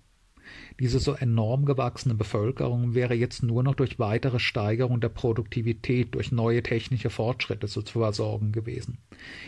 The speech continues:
In die aber gab es nicht. Im frühen vierzehnten Jahrhundert kam es erstmals seit vielen Generationen wieder zu Wellen schwerer Hungersnöte.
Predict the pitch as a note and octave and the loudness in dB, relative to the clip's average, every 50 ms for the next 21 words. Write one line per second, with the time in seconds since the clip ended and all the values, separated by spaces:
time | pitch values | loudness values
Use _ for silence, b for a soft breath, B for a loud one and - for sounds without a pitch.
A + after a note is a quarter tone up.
0 | B B - A2 G#2 A2+ A#2+ B2+ C#3 C3 C3+ C3 A2+ - A2 C3 C3+ - A2 - | B B 0 0 2 2 4 4 4 4 4 2 0 0 0 -2 0 -2 -4 -4
1 | - C3 - A#2 - - - - _ _ _ _ _ _ _ _ _ _ _ _ | -4 -6 -6 -8 -10 -12 -16 -20 _ _ _ _ _ _ _ _ _ _ _ _
2 | _ _ _ - - B2+ - - - - B2 A#2+ D3+ D3+ C#3+ - D3 C3+ B2 B2 | _ _ _ -2 -2 -2 -2 -2 -2 2 4 6 6 4 4 4 2 2 2 2
3 | - - C3+ A#2 G#2+ - A#2 A2+ G#2+ G#2 A2+ A#2+ C3+ C#3 C3+ B2 B2+ B B B | 0 0 0 0 0 0 0 2 2 4 4 4 4 4 2 2 0 B B B
4 | B B B B - C3 A#2 A2+ B2 - - - B2 A#2 C3 C#3 - - C#3+ C#3 | B B B B -2 0 2 2 0 -2 -2 -2 0 0 0 0 2 2 2 4
5 | C3 - - C3 - - - - - B2+ C3+ D#3 D3 C3+ C3+ B2 A#2 A#2 A#2 A#2 | 4 2 0 0 -2 -2 -6 -4 -2 0 2 4 4 4 4 2 2 2 2 2
6 | A2+ A2 - - - A2 G#2+ A2+ A#2+ B2+ B2+ A#2 A#2+ A#2+ B2 A#2+ - - - A2+ | 0 -2 -2 -2 0 2 2 4 4 2 2 2 2 0 0 0 -2 -2 -2 0
7 | G#2 G#2+ G#2 G#2 A2 B2 B2+ B2 - - - B2 A2+ A2 A2+ C3 A#2+ G#2+ A2+ A2+ | 0 2 2 2 2 2 2 2 0 0 2 2 2 4 2 2 2 2 2 2
8 | B2 A#2 G#2+ - - - - - - - - | 2 2 0 0 -2 -4 -4 -4 -6 -6 -8